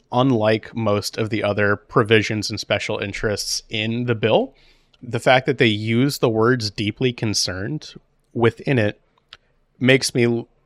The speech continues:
believe that it is probably significantly worse than just "deeply concerned." There is probably a very severe shortage or lack of adequacy in their ability.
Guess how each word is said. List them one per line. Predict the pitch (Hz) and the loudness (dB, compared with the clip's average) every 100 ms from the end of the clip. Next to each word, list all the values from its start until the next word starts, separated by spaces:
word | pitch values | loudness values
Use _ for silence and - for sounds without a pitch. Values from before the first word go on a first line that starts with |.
| - - | -20 0
believe | 135 139 147 127 117 110 | 4 4 4 4 2 0
that | 107 104 | 0 0
it | 98 | -2
is | 101 104 98 98 - - - _ _ _ _ | 0 0 0 -6 -8 -10 -16 _ _ _ _
probably | _ 131 131 127 | _ 4 4 2
significantly | 113 - 107 107 110 107 104 | 0 -2 0 0 0 -2 -4
worse | 98 101 98 - | -4 -4 -4 -4
than | 101 | -6
just | 92 92 - | -4 -6 -6
"deeply | 101 90 92 | -10 -8 -10
concerned." | 85 85 - 85 82 85 | -10 -12 -10 -10 -12 -12
There | 101 101 104 | -4 -2 -2
is | 98 | -4
probably | - 117 107 107 107 101 98 95 _ _ _ _ _ _ | 0 2 4 2 0 0 -2 -6 _ _ _ _ _ _
a | 135 | 4
very | 110 120 107 104 | 6 6 4 0
severe | - 120 101 104 98 101 107 _ _ _ _ | 0 -2 -2 -4 -4 -4 -4 _ _ _ _
shortage | - - 127 120 117 110 113 - - | -8 0 4 6 4 0 -6 -8 -4
or | 107 101 98 95 | 0 0 -2 -2
lack | 104 98 98 | 2 2 2
of | 104 | 0
adequacy | 104 101 - 101 - 101 | 2 0 -2 -4 -4 -6
in | 101 | -4
their | 98 95 | -4 -4
ability. | 92 98 104 123 | -2 -2 0 -2